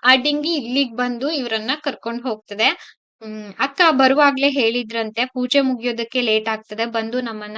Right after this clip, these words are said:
ಕರ್ಕೊಂಡ್ ಹೋಗಿ" ಅಂತ. ಮತ್ತೆ ಡಿಂಗಿ ಬರೋವರೆಗೂನು ನಾವ್ ವೇಟ್ ಮಾಡಿದ್ರೆ ನಮ್ಗೆ ಮನೆಗ್ ಹೋಗೋದಕ್ಕೆ ಲೇಟ್ ಆಗ್ತದೆ ಅಂತ ನಾವು,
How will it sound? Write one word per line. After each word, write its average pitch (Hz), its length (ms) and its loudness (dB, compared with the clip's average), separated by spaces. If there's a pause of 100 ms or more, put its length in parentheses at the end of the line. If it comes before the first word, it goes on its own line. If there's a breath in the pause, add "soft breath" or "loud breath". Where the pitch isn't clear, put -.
(120)
ಕರ್ಕೊಂಡ್ 226 400 -6
ಹೋಗಿ" 208 320 -4
ಅಂತ. 190 280 -6 (1000 soft breath)
ಮತ್ತೆ 311 340 4
ಡಿಂಗಿ 294 360 6
ಬರೋವರೆಗೂನು 277 680 4
ನಾವ್ 247 300 0
ವೇಟ್ 240 280 -2
ಮಾಡಿದ್ರೆ 233 380 0
ನಮ್ಗೆ 269 320 0
ಮನೆಗ್ 240 300 0
ಹೋಗೋದಕ್ಕೆ 226 540 -2
ಲೇಟ್ 220 280 0
ಆಗ್ತದೆ 220 400 -4
ಅಂತ 214 240 -8
ನಾವು, 226 480 -2